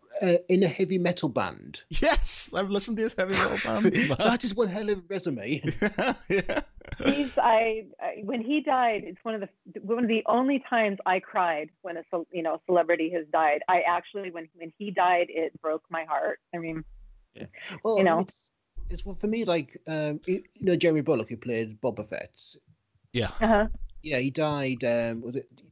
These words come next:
Speaker 1: uh, on Thursday, and that really upset me. I mean, he was one of the first people I met at a convention, uh, back in two thousand nine, and I remember chatting to him for,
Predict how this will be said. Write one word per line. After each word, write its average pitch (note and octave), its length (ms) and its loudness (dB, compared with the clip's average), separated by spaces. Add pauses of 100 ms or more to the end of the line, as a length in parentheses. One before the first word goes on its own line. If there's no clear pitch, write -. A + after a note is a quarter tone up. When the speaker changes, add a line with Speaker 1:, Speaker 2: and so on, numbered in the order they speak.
Speaker 1:
uh, - 880 -6
on C#3+ 80 4
Thursday, C3 640 0 (100)
and B2+ 720 -4 (500)
that E3+ 200 -6
really F3+ 440 -2
upset - 360 -4
me. C#3+ 300 -6
I - 60 -4
mean, D3 280 2 (420)
he F3 120 8
was D3+ 100 6
one D#3+ 120 2
of C#3+ 80 -4
the F3 80 0
first E3+ 200 2
people C#3+ 260 -2
I C3 60 2
met C#3+ 280 -4
at G#2 80 -8
a G#2+ 40 -8
convention, A#2+ 760 -6 (400)
uh, A2+ 280 -4
back A2 220 -8
in A#2 120 -4
two A#2 140 -10
thousand A2+ 320 -2
nine, A2+ 340 -4 (480)
and D#3 280 0
I F3 140 0
remember G3 160 0
chatting G3 260 0
to C#3 80 -2
him A#2 120 -2
for, A2 140 -2